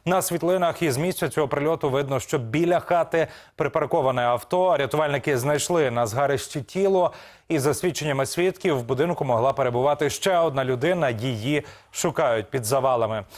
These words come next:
Разом із тим, в Київській обласній військовій адміністрації повідомляють, що в цьому ж районі через ворожу атаку постраждала дівчина дев'ятнадцяти років із пораненням голови.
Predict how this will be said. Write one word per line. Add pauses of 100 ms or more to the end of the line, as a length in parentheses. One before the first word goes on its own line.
(240)
Разом
із
тим,
в
Київській
обласній
військовій
адміністрації
повідомляють,
що
в
цьому
ж
районі
через (440)
ворожу
атаку
постраждала
дівчина
дев'ятнадцяти
років
із
пораненням
голови.